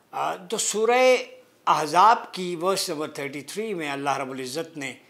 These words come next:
"मा काना मुहम्मदुन अबा अहदिम मिन रिजालिकुम वलाकिन रसूलुल्लाहि व खातमन नबिय्यीन व काना अल्लाहु बिकुल्लि शैइन अलीमा।" ख़त्म नबूवत की इससे बेस्ट डेफिनेशन नहीं कि हुज़ूर अलैहिस्सलाम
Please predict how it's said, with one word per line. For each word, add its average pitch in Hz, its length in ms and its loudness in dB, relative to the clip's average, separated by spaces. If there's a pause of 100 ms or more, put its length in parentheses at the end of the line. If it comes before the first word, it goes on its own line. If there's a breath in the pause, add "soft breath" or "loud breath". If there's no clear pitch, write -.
(400 soft breath)
"मा 143 200 6
काना 151 300 2
मुहम्मदुन 156 560 -6
अबा 151 320 -2
अहदिम 156 440 -2
मिन 147 180 -8
रिजालिकुम 156 600 -4
वलाकिन 160 500 -4
रसूलुल्लाहि 151 640 -6
व 135 120 -8
खातमन 135 580 -8
नबिय्यीन 143 420 -6
व 151 120 -4
काना 139 260 -4
अल्लाहु 135 300 -6
बिकुल्लि 127 380 -12
शैइन 110 280 -12
अलीमा।" 98 320 -20 (480 loud breath)
ख़त्म 247 400 0
नबूवत 226 560 2
की 226 80 -2
इससे 208 420 -2
बेस्ट 165 400 -4
डेफिनेशन 143 500 -8
नहीं 104 220 -20 (560 soft breath)
कि 156 60 -12
हुज़ूर 165 300 -2
अलैहिस्सलाम 156 840 -4